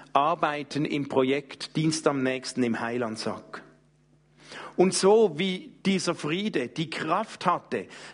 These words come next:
damals zwischen deutschen und englischen Soldaten etwas zu überwinden, so erlebe ich mit Anwar, seit wir uns kennen, dass da ein Friede zwischen uns ist,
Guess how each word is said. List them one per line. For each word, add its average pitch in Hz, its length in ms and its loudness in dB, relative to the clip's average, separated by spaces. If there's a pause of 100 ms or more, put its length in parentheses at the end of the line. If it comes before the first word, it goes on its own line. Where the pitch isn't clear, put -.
damals 180 680 2
zwischen 170 440 0
deutschen 185 480 0
und 165 160 0
englischen 180 460 0
Soldaten 156 1000 2 (340)
etwas 160 420 0
zu - 120 2
überwinden, 139 800 0 (280)
so 180 220 2
erlebe 180 340 2
ich 190 440 -4
mit 160 180 -2
Anwar, 160 480 2
seit 156 340 -2
wir 151 140 0
uns 139 280 0
kennen, 147 560 -2 (600)
dass 151 240 4
da 143 160 4
ein 135 280 -4
Friede 165 520 0
zwischen 147 460 -4
uns 156 360 2
ist, - 440 -2